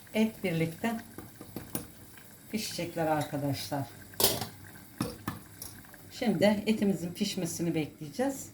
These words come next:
Patates çabuk piştiği için en son patatesimizi koyacağız. Evet arkadaşlar, etimiz biraz pişti.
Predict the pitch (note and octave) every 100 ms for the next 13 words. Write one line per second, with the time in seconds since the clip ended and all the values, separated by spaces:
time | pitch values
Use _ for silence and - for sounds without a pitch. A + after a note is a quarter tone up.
0 | - - - - A3+ - - G#3 - A3
1 | A3 A3 A3 A3 - A3 E3+ - C4+ -
2 | - B3 A3 A3+ A3 G#3 G#3 F3 F#3+ E3+
3 | F#3 D#3+ E3 D#3+ D3 C3 C3+ - - -
4 | - - - - - - - - - -
5 | - - - - - - - - A3+ F#3+
6 | - F3+ - E3+ D#3 C#3+ - D#3 F3+ A3
7 | A3 G3 F3 F3 F#3 F#3+ - - G#3 -
8 | G3